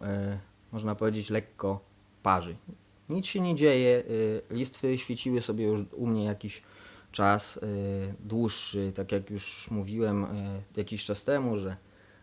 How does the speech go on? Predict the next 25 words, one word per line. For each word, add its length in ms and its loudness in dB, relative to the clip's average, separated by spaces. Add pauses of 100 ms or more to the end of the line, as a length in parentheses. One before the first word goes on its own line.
(120)
będę 260 2
miał 180 4
lampki 300 0
do 120 0
pokryw. 420 0
Od 120 -2
tamtej 280 0
pory 260 4
mniej 160 2
więcej 340 0
wszystko 480 -2
jest 280 -2
testowane. 680 0 (440)
E, 400 -4
lampki 320 -2
sobie 240 -6
świecą 360 -2
cały 240 0
czas, 280 0
dwadzieścia 320 -2
cztery 280 -6
godziny 300 -2
na 120 2
dobę, 300 0
e, 140 -2